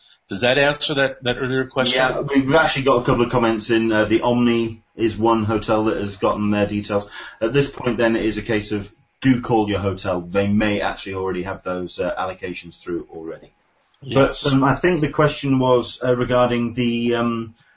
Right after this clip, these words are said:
Speaker 1: International?
Speaker 2: the, the international and also the collection of, um, bags, uh, bags and lanyards, uh, before preview night starts. I think that was the, the other one. Is
Speaker 1: Bags
Speaker 2: this
Speaker 1: and
Speaker 2: something we may
Speaker 1: lanyards
Speaker 2: have
Speaker 1: are
Speaker 2: to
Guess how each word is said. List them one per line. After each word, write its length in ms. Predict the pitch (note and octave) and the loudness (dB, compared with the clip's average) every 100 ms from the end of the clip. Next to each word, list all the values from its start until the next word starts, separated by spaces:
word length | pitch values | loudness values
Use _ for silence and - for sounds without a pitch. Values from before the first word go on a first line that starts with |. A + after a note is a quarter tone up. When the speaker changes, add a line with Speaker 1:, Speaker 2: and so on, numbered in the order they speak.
| - | -4
Speaker 1:
International? 640 | C3 C3 A#3+ - D3 D#3 _ _ - | 0 2 2 0 -2 -6 _ _ 0
Speaker 2:
the, 80 | C3 | 2
the 60 | |
international 600 | D3 D3 D#3+ D3 - D3 | 2 4 2 2 0 -2
and 100 | C3+ | 2
also 340 | C#3+ C#3+ C#3 C3 | 2 2 0 0
the 160 | C3+ | -2
collection 800 | C3 C#3 C3+ - - C3 B2+ B2 - | -4 0 0 0 -2 -4 -2 -4 0
of, 480 | B2 A#2+ A2+ G#2+ - A2 | 2 2 0 -4 -12 -6
um, 600 | A2+ A2+ A2 G#2+ G#2+ - - - _ G#2 | -2 0 0 -2 -4 -10 -20 -20 _ 0
bags, 480 | C#3 B2+ - - - | 2 2 -2 -12 -2
uh, 200 | C3 B2+ | 0 2
bags 260 | D3+ C#3+ C#3 | 2 2 2
and 100 | B2+ | 2
lanyards, 640 | A#2+ A#2 A2+ A2 G#2 - | 2 0 0 0 -4 -6
uh, 300 | A2+ A2+ A2 - _ - | -2 0 0 -4 _ -4
before 440 | B2 - D#3 C#3+ - | -4 0 2 2 0
preview 280 | B2 A2+ | -4 -2
night 220 | G#2+ G#2 - | -2 -4 -6
starts. 440 | G#2+ F#2 - - | -8 -8 -8 -12
I 60 | F#2 | -10
think 220 | A#2 G#2 | -10 -8
that 140 | G#2 | -8
was 180 | G#2 - | -8 -10
the, 160 | G2+ F#2+ - | -8 -8 -8
the 80 | F#2+ | -10
other 100 | F2+ | -8
one. 140 | F2 - _ - A#2+ | -10 -12 _ -8 -2
Is 120 | A#2 | 2
Speaker 1:
Bags 120 | G3 | 4
Speaker 2:
this 120 | F#3+ | 2
Speaker 1:
and 80 | E3 | 0
Speaker 2:
something 180 | E3 C3+ | 2 4
we 60 | |
may 60 | C3 | 4
Speaker 1:
lanyards 300 | C3+ B2+ B2 | 4 2 0
Speaker 2:
have 120 | B2 | -4
Speaker 1:
are 60 | A2 | -6
Speaker 2:
to 180 | - | -10